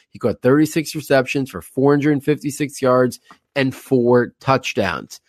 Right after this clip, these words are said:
To me, he's a complimentary pass-catching tight end who can develop into a starter in a predominantly pass-catching role. Similar to what I said about a bunch of other guys in this class, I think his best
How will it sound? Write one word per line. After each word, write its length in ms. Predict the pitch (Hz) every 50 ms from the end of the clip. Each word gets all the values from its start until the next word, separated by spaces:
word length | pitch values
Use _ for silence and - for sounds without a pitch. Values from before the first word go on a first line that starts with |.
| _ _ _ _ _
To 80 | - 127
me, 260 | 127 139 151 156 160
he's 220 | 139 131 139 123 117
a 60 | 107
complimentary 800 | - - 143 151 139 151 151 151 147 147 143 139 147 147 143 131
pass-catching 760 | - - 135 135 139 135 - - 139 135 131 - - 139 135
tight 240 | - - 139 143 135
end 300 | 127 123 120 120 113 - _ _ _
who 100 | - 131
can 160 | 120 139 120
develop 380 | 110 120 110 127 127 135 131 135
into 240 | 135 131 123 127 120
a 60 | 110
starter 580 | - - - - 135 131 135 135 143 143 139
in 240 | 131 - 135 127 120
a 80 | 117 104
predominantly 640 | - - 107 98 120 123 127 127 127 123 123 127 110
pass-catching 760 | - - 123 123 113 - - - 120 117 110 - - 123 113
role. 360 | 113 117 107 85 - - _ _ _ _ _ _ _ _ _
Similar 500 | - - - 143 147 147 151 151 151 147
to 80 | 143 139
what 140 | 135 135
I 60 | 135 135
said 260 | - - 147 135 131
about 300 | 131 123 117 127 120 113
a 40 | 110
bunch 280 | 101 113 123 127 120
of 80 | 143 139
other 200 | 135 135 139 135
guys 320 | 131 143 135 135 131 120
in 60 | 135
this 160 | 135 131 123 -
class, 420 | - 160 151 123 101 - - - _ _ _ _ _
I 60 | -
think 160 | 110 117 120 113
his 140 | 110 92
best 300 | - - 123 123 - -